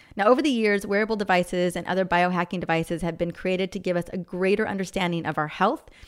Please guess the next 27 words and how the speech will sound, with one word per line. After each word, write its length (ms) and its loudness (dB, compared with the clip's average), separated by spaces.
and 100 0
how 100 4
to 80 4
make 220 -2
real-time 760 0
decisions 680 -2
based 360 0
on 80 -4
the 80 -2
data 420 4
that 140 -2
we 140 -2
receive. 720 -4
Talk 240 2
about 380 0
gentle 800 0
real-time 480 -2
accountability. 840 -4
And 300 0
also 600 4
giving 260 2
us 140 0
a 60 0
path 480 2
of 100 -4
least 220 -2
resistance 720 -2